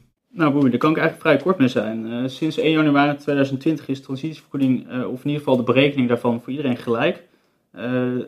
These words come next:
hij is namelijk, eh, zo hoog als een derde maandsalaris per gewerkt dienstjaar bij u als werkgever. Ehm,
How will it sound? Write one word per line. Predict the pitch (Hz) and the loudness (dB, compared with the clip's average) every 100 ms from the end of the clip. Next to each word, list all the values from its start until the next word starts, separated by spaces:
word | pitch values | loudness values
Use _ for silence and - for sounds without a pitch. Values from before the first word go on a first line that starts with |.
| - | -6
hij | 131 131 | 0 0
is | 139 | 2
namelijk, | 131 123 123 120 | 4 6 6 2
eh, | - 127 | -2 -4
zo | 120 123 | 2 6
hoog | 143 151 | 8 6
als | 120 - | 2 0
een | 151 170 | 0 2
derde | 143 139 127 | 4 4 4
maandsalaris | 120 147 160 139 127 - | 2 0 -2 -2 -2 -2
per | - 151 160 | -4 0 0
gewerkt | 151 131 123 120 | 0 2 2 2
dienstjaar | 147 151 131 127 | -6 -4 -2 0
bij | 117 113 | -2 -4
u | 170 - | -6 -8
als | 131 | -2
werkgever. | 117 110 - 67 - - - _ _ _ _ _ - | 0 0 -4 -8 -10 -12 -20 _ _ _ _ _ -12
Ehm, | - 71 | -8 -8